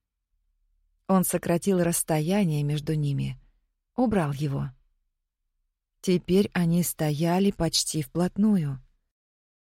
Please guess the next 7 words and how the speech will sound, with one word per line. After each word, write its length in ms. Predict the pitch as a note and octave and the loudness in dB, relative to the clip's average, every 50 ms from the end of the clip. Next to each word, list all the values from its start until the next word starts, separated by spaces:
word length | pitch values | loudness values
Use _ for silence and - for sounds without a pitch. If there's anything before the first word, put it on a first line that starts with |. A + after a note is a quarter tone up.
| _ _ - | _ _ 0
Ната 420 | F#3+ G#3 G#3+ G#3 - G3+ G3+ F#3+ | 2 4 4 4 2 2 0 0
с 100 | F#3 - | 0 0
такой 500 | - F#3+ F#3+ F#3 - - G#3+ A3+ G#3 F#3 | 0 0 0 0 0 0 2 2 2 2
силой 540 | F3 - - - A3 G#3+ G3+ F3 D#3+ D#3+ D#3 | 2 -2 -4 -2 0 2 2 2 2 0 0
вжалась 440 | D#3+ D#3 D3+ F#3 G3 F#3+ F3+ E3+ - | -2 -2 0 0 2 2 2 0 -2
в 80 | - | -4
столешницу, 920 | - - - F3 F3+ F#3+ A3+ B3 A#3 - E3 D#3 C#3+ - - D3+ C#3+ C#3 | -6 -4 -2 0 2 2 2 2 0 0 -4 -4 -4 -4 -4 -4 -4 -6